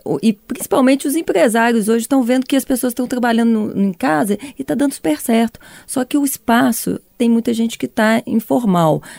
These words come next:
Às vezes numa cama, às vezes num sofá. E isso pode dar problema realmente, porque você vai tá, é, o,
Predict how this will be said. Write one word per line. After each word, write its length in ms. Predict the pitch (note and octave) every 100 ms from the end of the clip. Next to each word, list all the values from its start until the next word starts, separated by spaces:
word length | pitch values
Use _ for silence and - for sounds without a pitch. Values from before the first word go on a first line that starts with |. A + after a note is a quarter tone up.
| - -
Às 120 | C#4+
vezes 160 | A#3
numa 220 | A3 G#3+ A3
cama, 640 | - G#3+ G3 F#3 F3+ F3+
às 60 | E3+
vezes 140 | E3
num 80 | F3
sofá. 640 | - E3 - F3+ F3 F3
E 220 | G3+ A#3
isso 280 | E4 - F#3 - - - - -
pode 340 | G#3 A#3+ C4
dar 220 | A#3+ A3+
problema 460 | A3+ C4 A3+ A#3+ A#3+
realmente, 480 | B3+ B3+ A3+ A#3 -
porque 500 | C4+ - C#4+ D4 D4 - - -
você 240 | - C4 B3+
vai 200 | C#4 C4+
tá, 400 | C#4 C#4 C4+ -
é, 380 | A#3 A#3+ A#3+ -
o, 160 | A#3